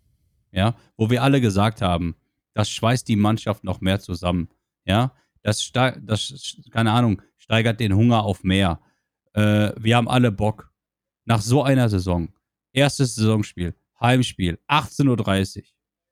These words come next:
Und dann siehst du so ein Rumgegurke.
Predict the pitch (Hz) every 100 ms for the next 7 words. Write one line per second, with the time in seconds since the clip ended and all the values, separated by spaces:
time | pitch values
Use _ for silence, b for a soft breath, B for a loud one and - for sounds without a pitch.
0 | _ _ _ _ _ _ _ _ _ _
1 | _ _ _ _ _ _ _ _ _ _
2 | _ _ _ - 185 - 180 240 262 -
3 | - 185 - 160 143 175 170 156 123 135
4 | 127 - 92 - 104